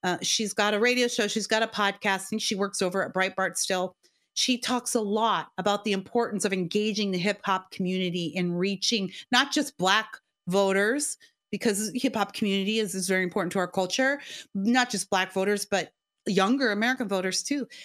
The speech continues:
and how a lot of these guys are blatant capitalists. 'Cause once you start making money and then you start seeing how much the government is taking out and you've been poor your whole life,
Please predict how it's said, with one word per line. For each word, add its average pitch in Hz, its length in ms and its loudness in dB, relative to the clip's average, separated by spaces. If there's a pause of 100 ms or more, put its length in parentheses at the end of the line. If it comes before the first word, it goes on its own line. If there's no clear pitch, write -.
(140)
and 214 220 2
how 208 320 2
a 208 80 2
lot 226 400 4
of 269 120 -2
these 269 220 2
guys 220 340 2
are 190 120 0
blatant 196 500 -2
capitalists. 175 1000 -4 (540)
'Cause 196 140 -2
once 247 180 2
you 311 60 2
start 294 260 2
making 277 300 4
money 202 320 2
and 202 140 2
then 208 100 2
you 294 100 2
start 302 320 0
seeing 302 260 2
how 269 140 2
much 269 200 0
the 240 80 2
government 254 400 2
is 226 140 -2
taking 254 280 2
out 233 360 2 (340)
and 185 120 2
you've 294 140 4
been 262 140 4
poor 294 220 2
your 320 180 2
whole 339 180 4
life, 330 340 0